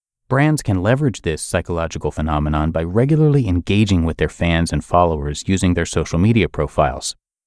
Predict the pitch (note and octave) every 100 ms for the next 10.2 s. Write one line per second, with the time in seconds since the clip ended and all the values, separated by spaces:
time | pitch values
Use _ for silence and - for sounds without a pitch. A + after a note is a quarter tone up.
0 | _ _ _ - B2+ F3 D#3 G3+ G#3+ -
1 | - G2+ D2 C2+ - G#2+ G2+ F#2+ G#2 A#2
2 | G#2+ F2+ E2+ - A#2+ C#2+ - _ _ B2+
3 | A#2+ A#2 - B2+ D3 F2 - - G#2 G#2
4 | F2 E2 - F#2+ C3 B2+ D2+ _ _ _
5 | _ _ - C#3+ D3 A#2 - B2+ A#2+ G#2+
6 | G2 - - D#3 G2 D2 - - E2 D2
7 | D#2+ D2 C#2 G2+ - F#2+ E2+ F2+ G#2 A2
8 | G2+ E2+ D#2 C#2+ D2+ F#2+ E2 E2 E2+ F2+
9 | - - E2 D#2+ D2 D2 - C#2+ G#2 A#2
10 | C2 D#2